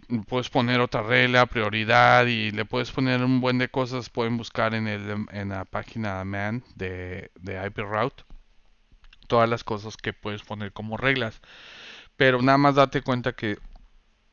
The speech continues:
yo lo, la, como que lo que podría decir es de que hagan las reglas lo más sencillo que se pueda, porque muchas veces cuando se hacen muy rebuscadas,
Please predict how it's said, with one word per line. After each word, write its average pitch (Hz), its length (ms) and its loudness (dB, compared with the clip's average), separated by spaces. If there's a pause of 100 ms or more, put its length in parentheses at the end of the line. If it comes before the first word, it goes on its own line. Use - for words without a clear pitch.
(800)
yo 143 260 2
lo, 160 140 4 (120)
la, 101 500 2
como 107 260 -6
que 101 260 -8 (760)
lo 104 180 -10
que 110 120 -10
podría 110 340 -6
decir 117 420 -4
es 117 160 -4
de 117 120 -4
que 107 360 -10 (480)
hagan 120 300 4
las 123 140 0
reglas 117 300 0
lo 117 140 -4
más 107 200 -6
sencillo 113 440 -8
que 101 160 -14
se - 140 -12
pueda, 110 380 -6 (600)
porque - 260 -6
muchas 120 320 -2
veces 127 280 -6
cuando 120 280 -4
se 104 340 -8 (100)
hacen 110 360 -4
muy 127 160 -2
rebuscadas, 123 840 -4